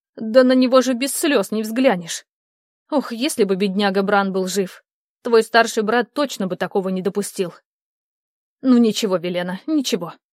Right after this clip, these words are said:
Мы спасём тебя из этого болота безнадёжности. Ты юная, такая красивая. К тому же род Ифордан всегда пользовался почётом.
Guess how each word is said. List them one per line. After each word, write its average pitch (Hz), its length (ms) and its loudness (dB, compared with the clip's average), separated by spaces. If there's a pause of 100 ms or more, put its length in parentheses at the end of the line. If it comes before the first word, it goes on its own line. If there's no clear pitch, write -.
(240)
Мы 254 200 4
спасём 247 480 0
тебя 208 200 4
из 208 120 4
этого 202 240 2
болота 202 380 2
безнадёжности. 190 800 -4 (440)
Ты 339 120 0
юная, 214 600 0
такая 285 320 2
красивая. 226 720 2 (280)
К - 80 -20
тому 311 260 4
же 254 140 6
род 269 240 4
Ифордан 240 720 0
всегда 254 400 0
пользовался 269 540 0
почётом. 170 560 -6